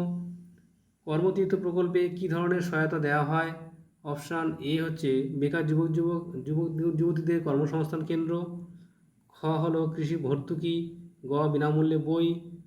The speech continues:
ঘ হলো স্বাস্থ্য বীমা। সঠিক উত্তর হচ্ছে বেকার যুবক যুবতীদের, আহ, কর্মসংস্থান কেন্দ্র তৈরি করা হচ্ছে আসল উদ্দেশ্য।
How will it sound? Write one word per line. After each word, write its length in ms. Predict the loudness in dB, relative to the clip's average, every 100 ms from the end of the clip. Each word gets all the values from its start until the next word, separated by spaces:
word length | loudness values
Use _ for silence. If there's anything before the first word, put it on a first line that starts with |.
| -16
ঘ 100 | -6
হলো 460 | -2 0 2 2 0
স্বাস্থ্য 440 | -2 -6 -6 -4
বীমা। 360 | -2 -2 -4 -8 -14 -20 -20 _ _ _
সঠিক 300 | -4 -2 -2
উত্তর 220 | -2 -2
হচ্ছে 540 | -2 0 0 0 0 -8 -16 -20 _ -8
বেকার 540 | -2 0 2 2 2
যুবক 320 | 0 0 0 2
যুবতীদের, 920 | 0 0 0 2 2 2 0 -6 -14 -20 -20 _ -12
আহ, 60 | -6
কর্মসংস্থান 760 | -2 0 0 -2 -2 -2 -2
কেন্দ্র 260 | 0 2 2
তৈরি 240 | 2 0
করা 220 | 0 2 2
হচ্ছে 400 | 0 -2 -2 -2
আসল 320 | -4 -2 -2
উদ্দেশ্য। 520 | -2 -2 -6 -8